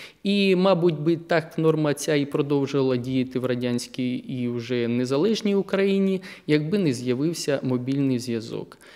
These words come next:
Е, як я вже казав, мобільний зв'язок широко в-, увійшов в наше життя в двохтисячних роках.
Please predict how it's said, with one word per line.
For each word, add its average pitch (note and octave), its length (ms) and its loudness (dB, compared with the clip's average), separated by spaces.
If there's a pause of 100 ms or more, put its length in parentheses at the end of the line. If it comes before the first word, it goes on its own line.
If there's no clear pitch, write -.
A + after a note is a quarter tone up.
(300)
Е, B2+ 520 0
як C3 300 -2
я C3 80 4
вже A#2+ 180 -2
казав, C3 440 0
мобільний B2+ 540 2
зв'язок B2 440 -4
широко A#2 480 -2
в-, A#2 140 -8 (100)
увійшов C3 500 -2
в C3 60 -4
наше B2 340 -2
життя B2+ 400 -2
в B2+ 140 -6
двохтисячних C3 840 -6
роках. D3 460 0